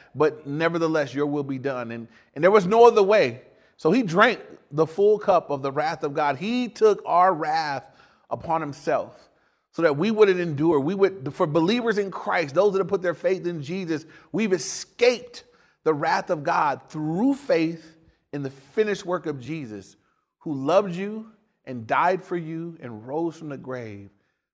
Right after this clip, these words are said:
for you, that you could be forgiven, you could be saved, you could enter into relationship with the Lord. What we read in Jude is true for you,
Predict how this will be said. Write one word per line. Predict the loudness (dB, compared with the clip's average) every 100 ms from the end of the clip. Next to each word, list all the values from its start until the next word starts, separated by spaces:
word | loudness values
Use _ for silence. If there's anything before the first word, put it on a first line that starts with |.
| _
for | -12
you, | -10 -12 -14 _ _ _ _ _ _ -14
that |
you | -10
could | -8 -8
be | -10
forgiven, | -12 -6 -6 -6
you | -10
could | -10
be | -12
saved, | -10 -8 -6 -6 -10
you |
could | -14 -14 -12
enter | -10
into | -10 -10
relationship | -8 -8 -8 -10 -12
with |
the | -10
Lord. | -6 -4 -4 -6 -14 -8
What | -2
we | -2
read | 2 2
in | 0 -4
Jude | -4 -2 -2
is | -4
true | -6 -4 -4
for | -4
you, | -6 -4 -4 -6